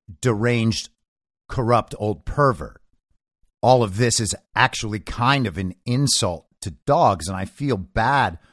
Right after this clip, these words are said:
for my own dog for even saying all of this. And you know what? Honestly, the only thing that Joe Biden shares in common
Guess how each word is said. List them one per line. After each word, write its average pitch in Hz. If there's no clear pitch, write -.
for -
my 117
own 139
dog 95
for 117
even 113
saying 185
all 101
of 85
this. 98
And 156
you 160
know 175
what? 156
Honestly, 147
the 135
only 160
thing 135
that 117
Joe 110
Biden 104
shares 104
in 98
common 107